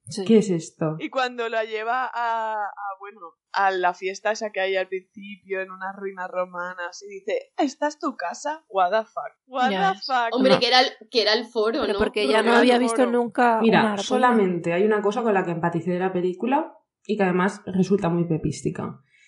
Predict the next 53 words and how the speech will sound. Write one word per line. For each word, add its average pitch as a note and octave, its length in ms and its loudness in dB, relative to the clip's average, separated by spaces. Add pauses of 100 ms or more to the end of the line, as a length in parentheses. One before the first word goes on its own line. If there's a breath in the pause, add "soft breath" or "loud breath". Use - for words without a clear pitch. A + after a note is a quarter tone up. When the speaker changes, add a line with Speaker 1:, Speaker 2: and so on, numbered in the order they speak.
(220 soft breath)
Speaker 2:
Y A3+ 200 2
es A3+ 160 0
el A#3 100 0
momento G#3 380 0
piezas G3 260 0
y G3+ 60 2
productos, F#3+ 920 -2 (200)
eh, F#3 320 -2
bajo F3 320 2
mano, F3+ 500 0 (800)
en F3+ 160 -4
plena F3 320 2
noche, E3 440 -2
Speaker 1:
<laughs> - 360 -8
Speaker 2:
¿vale? F#3 520 -2
Eso G#3+ 200 4
sí. - 340 -2 (760)
Porque F#3 240 -2
eso F3+ 80 0
es G#3 100 -4
como A#3 220 4
Speaker 1:
Sí, - 0 -
a - 20 4
mí A3+ 60 4
no A3 60 2
me G#3+ 40 2
Speaker 2:
nosotras G#3+ 420 4
lo A3 60 2
Speaker 1:
gustó A3 220 2
nada G3+ 280 6
ese F#3+ 120 2
Speaker 2:
vivimos. A3 160 2
Speaker 1:
producto. G3+ 260 4
Speaker 2:
Ya, G#3+ 260 6
pero F#3 160 0
así F#3 140 0
es F#3+ 80 -6
como A3+ 200 -2
nosotras F#3+ 360 -4
lo G#3+ 100 0
vivimos. F3 600 -2
Speaker 1:
Lleno G#3 260 0
de G#3+ 140 0
merengue. G3+ 580 -6
Speaker 2:
A F3 60 0
mí F3 120 -2
sí F#3+ 120 -2
me E3+ 140 -2
hubiera D#3 200 -6
gustado, D3+ 540 -10
¿para D#3+ 140 -6
qué D#3 80 -4
mentir? D3 380 -8